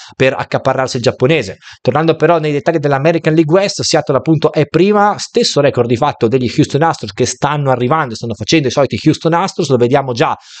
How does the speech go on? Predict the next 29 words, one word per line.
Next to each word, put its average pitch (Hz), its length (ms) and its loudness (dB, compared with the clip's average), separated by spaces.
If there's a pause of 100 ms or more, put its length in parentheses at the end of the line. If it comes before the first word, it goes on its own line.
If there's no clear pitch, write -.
nelle 135 160 0
statistiche 151 460 0
di 131 100 -2
questo 156 380 0
periodo, 160 480 4
sette 160 260 -4
vinte 156 160 0
nelle 143 140 0
ultime 160 240 0
dieci 147 240 0
e - 40 -6
cinque 165 360 -2
di 165 100 2
fila 135 400 2 (320)
per 165 120 2
la 156 60 0
famosa 139 180 -2
di 156 40 2
Dusty 147 240 2
Baker, 127 300 2
che 127 180 2
appena 139 380 -2
arriverà 123 340 -2
ai 123 160 0
playoff 131 520 0
sarà 117 360 -2
come 123 180 -2
al 113 60 0
solito 127 460 0